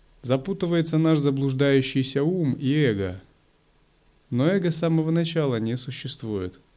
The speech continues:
Атман же развлекается. Это лила, всё проявленное творение, беспричинная игра. Может, наш ум с позиции телесного отождествления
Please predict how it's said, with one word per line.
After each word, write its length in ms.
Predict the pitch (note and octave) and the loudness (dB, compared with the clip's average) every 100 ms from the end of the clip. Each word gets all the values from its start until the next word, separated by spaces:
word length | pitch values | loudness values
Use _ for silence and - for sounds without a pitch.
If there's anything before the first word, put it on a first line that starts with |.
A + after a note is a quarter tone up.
| _ _ | _ _
Атман 380 | - F3 E3 B2+ | -2 -2 0 -2
же 140 | A2 A#2 | 0 0
развлекается. 880 | C3 B2+ D3+ D#3 A#2 F#2+ - A2+ - - - - _ _ _ _ _ _ - | 0 0 -2 0 0 -2 -6 -14 -20 -20 -20 -20 _ _ _ _ _ _ -8
Это 500 | C3 - C3 B2 - | -8 -2 -2 -2 -2
лила, 640 | C#3 F3+ F#3+ B2 G#2 G2 - | -2 0 2 2 -2 -6 -12
всё 240 | - - C3+ | -16 -4 -2
проявленное 680 | C3+ C#3 C3 A2+ G#2+ G#2+ G#2 | 0 0 2 0 -2 -4 -4
творение, 460 | A#2 C3 F3 C3+ | -4 -2 0 0
беспричинная 800 | A2+ B2+ - B2+ - D#3+ D#3+ C#3+ | 0 -4 -2 -2 0 0 2 2
игра. 400 | C#3 A#2+ F#2+ F#2 - _ _ _ _ _ _ _ _ _ _ _ - | 2 2 0 -4 -14 _ _ _ _ _ _ _ _ _ _ _ 2
Может, 320 | D3+ D#3 D#3 | 4 6 4
наш 320 | F3 E3 E3 | 2 2 0
ум 220 | G#3 A3 G3+ | 0 2 2
с 80 | |
позиции 560 | - C#3 C3 C#3 C3+ A#2+ | 2 0 2 -2 -2 -4
телесного 680 | B2 C#3 C#3 B2+ B2+ A2 A2 | -2 0 2 0 -4 -6 -8
отождествления 920 | A2 B2 B2 C3 - G3+ F3 A#2 G#2 | -6 -6 -6 -8 -2 0 2 0 -2